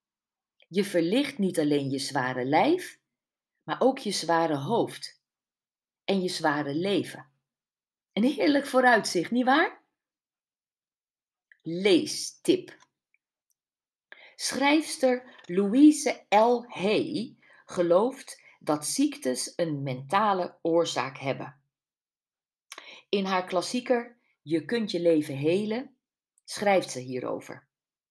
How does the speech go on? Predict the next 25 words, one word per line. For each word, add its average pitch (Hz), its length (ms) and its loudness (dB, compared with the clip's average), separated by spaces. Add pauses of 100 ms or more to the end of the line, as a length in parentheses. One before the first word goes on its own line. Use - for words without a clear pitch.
(340)
Het - 280 -6
is 254 180 -2
een 180 120 -6
controversieel 185 920 -4
boek, - 480 -4 (640)
maar - 200 -4
ik 285 180 0
geloof 165 720 -2 (300)
dat - 200 -2
er 165 80 0
een 139 140 -8
kern 226 320 -4
van 185 300 -4
waarheid 214 640 0
zit 214 380 -2
in 165 220 -2
het 143 140 -6
gezegde: 190 720 -2 (480)
"Een 156 140 -8
gezonde 175 500 -2
geest - 680 -2 (340)
in 185 160 0
een 147 180 -4
gezond 160 520 -2
lichaam." 143 520 -4